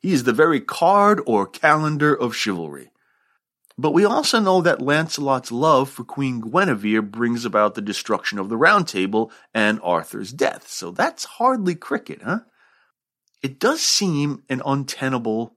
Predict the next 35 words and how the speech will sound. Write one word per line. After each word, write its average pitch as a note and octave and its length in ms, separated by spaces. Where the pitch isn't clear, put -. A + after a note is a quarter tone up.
literary G2 520
construct. - 760
I A#2+ 100
think C4+ 120
it's - 80
quite G#3 300
tricky G#3+ 340
to D3 80
make C#3+ 220
Lancelot C3+ 560
the E3 80
hero F3 640
and D3+ 440
the A#2+ 80
destroyer, G2 720
but C#3+ 120
it C#3 60
would C#3+ 140
make F3+ 300
the D3+ 100
legends A2 640
much A#2+ 320
richer A2 460
if F#2 180
Malory G2 500
pulls F#2+ 380
it F2 80
off, F#2 380
huh? C#3+ 220
Spoiler, F#2+ 640
uh, G2 240
I - 80
think G#2 200
he E2 80
does. D#2+ 400